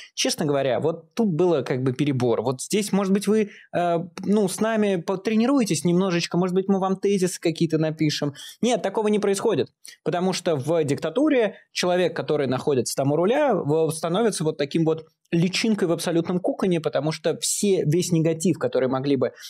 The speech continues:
э, ему сказать, всю ту оборотную связь, которую могли бы ему дать, а, он отсекается на уровне, ну, признаётся нелояльностью. Из-за этого у Путина просто нет обратной связи, поэтому он уже много-много лет абсолютно уверен, что он невероятный оратор,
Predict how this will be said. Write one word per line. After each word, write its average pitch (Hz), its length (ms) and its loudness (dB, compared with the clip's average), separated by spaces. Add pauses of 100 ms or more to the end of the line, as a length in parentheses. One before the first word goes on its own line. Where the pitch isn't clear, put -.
(100)
э, 147 240 0
ему 143 260 2
сказать, 214 480 -2 (140)
всю 185 220 0
ту 165 120 2
оборотную 160 440 0
связь, 139 240 0
которую 131 340 0
могли 135 240 0
бы 139 140 0
ему 165 180 0
дать, 277 260 -2 (380)
а, 156 460 2
он 165 440 0
отсекается 165 800 -2
на 170 160 0
уровне, 180 600 0
ну, 160 480 2 (100)
признаётся 156 540 0
нелояльностью. 156 840 0 (260)
Из-за 175 240 0
этого 247 260 0
у 156 60 0
Путина 190 280 0
просто 160 260 -2
нет 143 160 0
обратной 131 340 -4
связи, 214 280 0
поэтому 156 340 0
он 139 80 0
уже 139 140 0
много-много 165 540 0
лет 139 200 2 (180)
абсолютно 202 460 0
уверен, 127 320 2
что 170 180 -4
он 160 80 2
невероятный 170 480 2
оратор, 139 380 -2